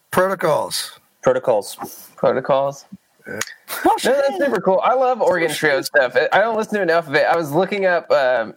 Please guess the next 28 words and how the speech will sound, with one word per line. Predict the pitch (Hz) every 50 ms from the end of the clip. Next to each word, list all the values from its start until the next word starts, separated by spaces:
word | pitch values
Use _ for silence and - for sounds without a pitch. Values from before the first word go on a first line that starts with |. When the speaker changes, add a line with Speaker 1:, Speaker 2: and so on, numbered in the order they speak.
| _ _ _ _ _ - 139
Speaker 3:
Jimmy | - - 160 170 170 175 170
Smith's | 170 - 147 160 160 156 156 - -
discography. | - 156 147 - - 160 165 160 156 143 139 139 135 - 131 135 131 127 123 131 127 - 127
Speaker 2:
Oh, | 123 120
yeah. | 113 110 117 117 117 113 107 104 - - _ _ _ _ _
Speaker 3:
And | - 160 156 151 147 143 147 147 139 - -
I | - 156 160
was | 151 156 139 160
like, | 156 139 139 - -
"Oh | - 185 208 202
my | 185 147 139
God, | 127 110 - 151 151 127 156 139 127 147
he | - 175 185
made | 202 214 220 214 190
a | 175 160
record, | 151 151 156 151 - 165 165 156
like, | 151 147 139 139 165 -
every | 151 160 165 165 165 170 175 165
year | 151 151 160 165 165 175
of | 180 156
his | 139 151 175 185
Speaker 2:
Mm-hmm. | 139 139 135 139 147 160 190 208 208 208 - 190
Speaker 3:
life | 180 -
for, | - 160 151 147 147 147 147 143 - - - _ - -
like, | 151 151 139 123 - -
thirty | - - - 196 185 185 175 160
years." | 156 160 160 165 156 135 - -
<laughs> | -